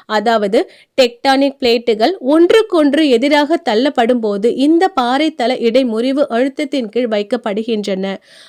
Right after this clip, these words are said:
அழுத்தம் அதிகமாக அதிகமாக பிளவுக்கு மேல் இருக்கும் பாறை பகுதி கீழ் நோக்கி சரியும். இது நார்மல் என்று அழைக்கப்படுகிறது. மாறாக,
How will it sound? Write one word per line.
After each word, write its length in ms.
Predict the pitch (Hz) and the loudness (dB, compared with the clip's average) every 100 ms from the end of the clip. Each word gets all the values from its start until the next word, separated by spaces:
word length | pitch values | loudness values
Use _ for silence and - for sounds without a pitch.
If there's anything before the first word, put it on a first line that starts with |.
| - | -4
அழுத்தம் 540 | 233 294 359 - 262 - | 0 0 0 -2 -4 -2
அதிகமாக 760 | 233 247 349 403 381 370 392 | 0 0 0 2 2 2 2
அதிகமாக 880 | 294 220 262 302 277 240 196 220 - - _ - | 2 0 2 2 2 2 -2 -4 -4 -12 _ -2
பிளவுக்கு 480 | 339 392 415 403 415 | 2 2 2 2 4
மேல் 300 | 311 262 339 | 6 6 4
இருக்கும் 420 | 285 233 247 269 | 2 0 0 -2
பாறை 380 | 262 220 240 269 | -2 0 0 0
பகுதி 380 | 247 208 208 285 | -2 -2 -2 -4
கீழ் 320 | - 311 339 | -2 2 2
நோக்கி 300 | 311 262 302 - | 2 2 -2 -2
சரியும். 460 | 220 233 220 220 - | -2 0 -2 -4 -4
இது 200 | 240 254 | -4 -2
நார்மல் 540 | 226 196 226 320 359 | -2 -4 -2 2 4
என்று 260 | 320 262 330 | 4 2 2
அழைக்கப்படுகிறது. 1040 | 254 226 262 240 208 220 214 196 202 - - | 0 0 -2 -2 -4 -2 -2 -2 -4 -8 -10
மாறாக, 800 | 214 208 240 262 214 196 339 | -6 -2 0 0 0 -2 -6